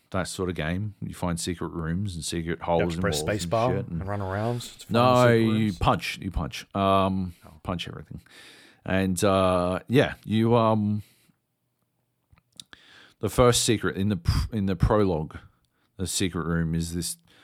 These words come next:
Speaker 1: pitch black maze, and you pick up this skull, which is your key. And, uh, if you punch the skull into the wall, it'll glow a bit brighter, and that's basically how you can see anything in this fucking map.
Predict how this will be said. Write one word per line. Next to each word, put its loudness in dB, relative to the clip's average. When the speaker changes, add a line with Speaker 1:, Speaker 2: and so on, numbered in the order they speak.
Speaker 1:
pitch -2
black -6
maze, -8
and -4
you 0
pick 2
up 4
this -2
skull, 2
which -6
is -4
your -2
key. -8
And, -2
uh, 2
if -6
you -10
punch 0
the 2
skull 0
into -2
the -2
wall, 2
it'll -4
glow 2
a 2
bit -2
brighter, 0
and -2
that's 0
basically 0
how 0
you -2
can -8
see -4
anything -6
in -6
this -8
fucking -8
map. -6